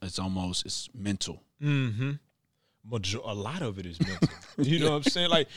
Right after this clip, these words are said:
Speaker 2: 'cause you, you think about it being a pandemic. Think about being an artist in a pandemic. If you're
Speaker 1: Yeah.
Speaker 2: an artist that relies solely on your art to make money, to eat, the industry been shut down.
Speaker 1: Yeah.
Speaker 2: You know what I'm saying? It hasn't been in-person auditions.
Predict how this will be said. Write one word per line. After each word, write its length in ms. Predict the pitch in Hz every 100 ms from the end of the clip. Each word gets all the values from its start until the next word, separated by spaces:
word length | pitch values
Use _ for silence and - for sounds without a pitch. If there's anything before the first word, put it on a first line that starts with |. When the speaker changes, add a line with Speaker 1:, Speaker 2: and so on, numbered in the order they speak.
| - -
Speaker 2:
'cause 160 | 185
you, 60 | 220 -
you 100 | 220
think 180 | 262 226
about 240 | 196 170 151
it 100 | 123
being 160 | 135
a 40 | 110
pandemic. 600 | - 113 98 120 85 -
Think 140 | 196
about 260 | 196 151 127
being 220 | 139 120
an 60 | 95 117
artist 340 | 117 90 -
in 80 | 82
a 60 |
pandemic. 480 | - 87 82 - - -
If 140 | 104
you're 100 | 185
Speaker 1:
Yeah. 40 | 190
Speaker 2:
an 60 |
artist 360 | - 156 139 -
that 100 | 120
relies 400 | 120 120 117 104
solely 360 | - 120 123 110
on 140 | 104
your 180 | 101 -
art 200 | 110 98
to 100 | 87
make 240 | 95 98
money, 320 | 95 107 113 - _ _
to 140 | - 92
eat, 260 | 110 127 - _ _ _ _ _ _ _ _ _ _ _
the 160 | 107 -
industry 380 | 185 233 - 151
been 180 | 131 107
shut 260 | - 135
down. 240 | 135 143 82 - _ _ _
Speaker 1:
Yeah. 240 | 95 90 87 101
Speaker 2:
You 100 | 117
know 80 | 123
what 100 | 120
I'm 80 |
saying? 320 | 113 143 131 113
It 100 | 113
hasn't 320 | 139 113 107
been 140 | 117
in-person 480 | 98 113 120 110 110
auditions. 800 | 110 104 110 110 113 107 110